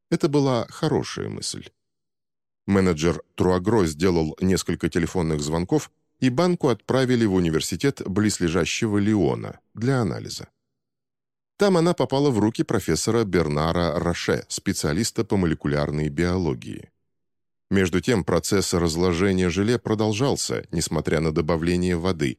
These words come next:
и в банке уже почти не было сгустков. То, что еще оставалось, Роше немедленно подверг всевозможным тестам,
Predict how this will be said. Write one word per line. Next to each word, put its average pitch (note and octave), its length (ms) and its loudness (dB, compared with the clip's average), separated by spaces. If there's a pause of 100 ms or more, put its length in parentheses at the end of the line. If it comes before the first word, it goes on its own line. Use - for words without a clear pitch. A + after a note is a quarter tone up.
(160)
и G#2 120 2
в E2+ 120 0
банке C3+ 400 -2
уже G2+ 220 2
почти - 420 -4
не G#2+ 200 2
было F#2+ 260 0
сгустков. - 640 -10 (720)
То, E3 160 4
что G2+ 240 -2
еще D#2+ 300 0
оставалось, C3+ 760 0
Роше C#3 440 2
немедленно C#3+ 640 0
подверг G#2+ 520 -2
всевозможным A2 720 0
тестам, A2+ 540 -2